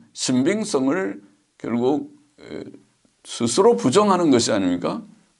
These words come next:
그 정확하지 않은 사본이로구나 하는 것을 스스로 증거하는 것이 아닙니까? 그 얘기입니다. 자, 고대 사본들 서로 간의 차이에 대한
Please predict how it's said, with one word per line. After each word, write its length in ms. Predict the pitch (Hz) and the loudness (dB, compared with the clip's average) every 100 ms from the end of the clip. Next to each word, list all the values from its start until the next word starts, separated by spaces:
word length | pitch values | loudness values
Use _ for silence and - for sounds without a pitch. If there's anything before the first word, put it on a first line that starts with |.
| _ | _
그 280 | 196 208 - - - | 2 2 0 -14 -6
정확하지 520 | 113 151 - 214 208 | 0 0 0 -2 0
않은 260 | 170 226 | 0 -2
사본이로구나 880 | 165 147 - 131 120 113 104 98 92 | -2 -4 -2 -2 0 -2 -2 -4 -4
하는 200 | 113 139 | -6 -6
것을 340 | 123 151 170 - _ _ - | -6 -6 -8 -12 _ _ -18
스스로 540 | - - - 147 165 | -12 -10 -4 -2 -2
증거하는 580 | - 107 110 156 196 131 | 0 0 2 0 2 0
것이 240 | 92 104 | 0 -2
아닙니까? 580 | 90 78 - - 170 - - _ | -6 -6 -8 -12 -14 -16 -18 _
그 140 | - 110 | 0 2
얘기입니다. 440 | 85 76 - - - _ _ _ _ _ _ _ _ - - - _ | 2 -2 -6 -12 -20 _ _ _ _ _ _ _ _ -20 -20 -20 _
자, 120 | - 104 | -2 2
고대 320 | 110 127 208 | 4 6 4
사본들 760 | 208 190 196 185 185 180 - - _ _ | 4 2 4 4 4 2 -4 -14 _ _
서로 380 | - - 147 180 | -6 0 2 4
간의 380 | 135 113 147 156 | 4 4 4 2
차이에 500 | - 147 156 156 143 | 0 2 4 4 2
대한 320 | 135 143 | 0 -2